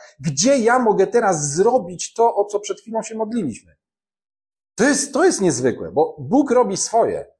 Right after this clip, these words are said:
I można mieć dobry czas modlitwy, wyjść z jakiegoś pomieszczenia i powiedzieć, „Dobra, Pan walczył za mnie, On wszystko zrobił, teraz ja mogę iść spokojnie do domu”. Super, i to też jest okej. Ale wiecie, wychodzisz z takiej modlitwy i mówisz, „No po prostu dajcie mi tego Goliata.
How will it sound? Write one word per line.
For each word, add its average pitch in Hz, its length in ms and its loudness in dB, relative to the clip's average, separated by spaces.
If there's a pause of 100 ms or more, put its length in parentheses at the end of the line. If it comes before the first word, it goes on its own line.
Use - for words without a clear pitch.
(1200)
I 190 80 -2
można 247 300 4
mieć 190 280 -2
dobry 220 300 4
czas 190 240 0
modlitwy, 196 640 0 (480)
wyjść 214 580 0
z - 260 -8
jakiegoś 196 340 2
pomieszczenia 202 480 0
i 175 40 -4
powiedzieć, 175 260 2
„Dobra, 135 520 2 (400)
Pan 185 340 2
walczył 160 500 2
za 135 200 2
mnie, 110 340 -6 (260)
On 170 180 0
wszystko 165 380 -2
zrobił, 165 320 0
teraz 151 220 -2
ja 156 80 -2
mogę 156 160 2
iść 147 100 -2
spokojnie 151 380 -2
do 143 60 -6
domu”. 143 280 -2
Super, 339 400 2
i 208 40 -2
to 226 100 2
też 269 200 -2
jest 262 140 -2
okej. 254 360 0 (800)
Ale 220 180 2
wiecie, 269 320 6
wychodzisz 208 500 0
z - 60 -6
takiej 208 240 -2
modlitwy 208 480 0
i 226 60 0
mówisz, 226 260 0
„No 220 100 2
po 226 80 2
prostu 240 260 0
dajcie 262 380 0
mi 196 140 -4
tego 185 260 0
Goliata. 196 580 0